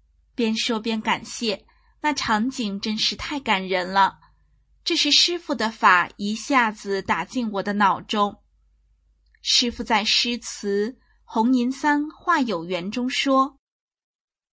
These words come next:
：“你为此言等千年。”这个生命为了等待大法的救度，不知等待几千年了。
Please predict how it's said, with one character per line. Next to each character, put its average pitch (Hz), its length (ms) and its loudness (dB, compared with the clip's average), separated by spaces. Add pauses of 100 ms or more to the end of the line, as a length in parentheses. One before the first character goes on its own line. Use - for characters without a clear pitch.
(760)
：“你 226 140 0
为 214 180 0
此 - 320 -8
言 196 600 -2
等 170 340 -4
千 277 440 2
年。” 202 440 0 (2250)
这 370 100 0
个 285 100 2
生 269 280 4
命 247 480 4
为 262 100 4
了 233 140 2
等 202 240 -6
待 226 180 0
大 269 240 -4
法 175 180 -2
的 185 120 -10
救 226 320 0
度， 202 360 -2 (400)
不 240 140 -4
知 226 220 -2
等 196 260 -2
待 202 460 2
几 196 260 -4
千 294 400 -2
年 202 240 2
了。 196 360 0